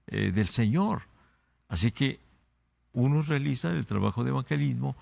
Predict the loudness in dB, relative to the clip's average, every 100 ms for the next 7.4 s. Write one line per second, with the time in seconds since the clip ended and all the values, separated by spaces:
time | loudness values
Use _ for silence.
0 | -14 -4 -4 -2 -4 -4 -4 -4 -6 -4
1 | -2 0 0 -2 -4 -4 -4 -2 -2 -2
2 | -2 -4 -4 -4 -6 -12 -20 -10 -8 -4
3 | -4 -2 -2 0 0 -2 -2 -4 -2 -2
4 | -2 -4 -16 -14 -2 0 0 -2 _ _
5 | _ _ _ _ _ -2 -2 0 -4 -4
6 | -2 -2 -2 -4 -4 -4 -6 -4 -4 -4
7 | -4 -4 -6 -8